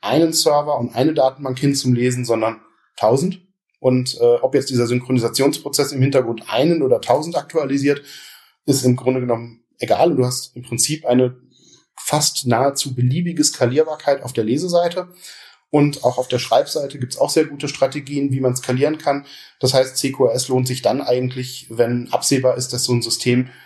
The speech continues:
irgendwann mal größer werden wird, als wir stellen mal einen Server und eine Datenbankinstanz hin. Ähm, und es wird vielleicht auch mal größer werden als zwei oder drei Server. Und wir müssen uns wirklich über ein hochskalierbares System Gedanken machen.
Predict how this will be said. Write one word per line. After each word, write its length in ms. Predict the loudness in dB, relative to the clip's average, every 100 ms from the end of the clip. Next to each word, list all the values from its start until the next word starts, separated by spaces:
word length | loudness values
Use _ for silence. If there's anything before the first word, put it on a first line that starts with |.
| _ 0
irgendwann 340 | 0 2 2
mal 140 | 2 -2
größer 420 | 2 2 2 2
werden 280 | 2 0 -2
wird, 240 | -4 -2
als 320 | 0 0 0 -2
wir 80 |
stellen 240 | 0 0 0
mal 120 | 0
einen 280 | 0 -2 0
Server 340 | 2 2 2
und 120 | -2
eine 200 | -2 -2
Datenbankinstanz 960 | 0 0 0 -6 -8 -10 -6 -6 -2 -2
hin. 240 | 0 -2 -6 -18 -20 -20 _ _ 2
Ähm, 420 | 2 2 -6 -4
und 200 | 0 0
es 80 | 0
wird 140 | -2
vielleicht 260 | 2 0 0
auch 80 | -4
mal 120 | -4
größer 360 | -4 -4 -2 2
werden 220 | 0 0
als 240 | -2 -2
zwei 260 | 2 2 2
oder 160 | 0
drei 240 | -2 0 0
Server. 420 | 0 -4 -8 -12
Und 180 | -12 -10
wir 60 | -10
müssen 220 | -8 -10
uns 160 | -6
wirklich 360 | -4 -2 -4 -6 _ -20 -20 _
über 200 | -2 2
ein 100 | 2
hochskalierbares 840 | 2 2 2 0 0 0 0 0 -4
System 360 | -4 0 0
Gedanken 400 | 0 -4 -12 -14
machen. 320 | -12 -14 -16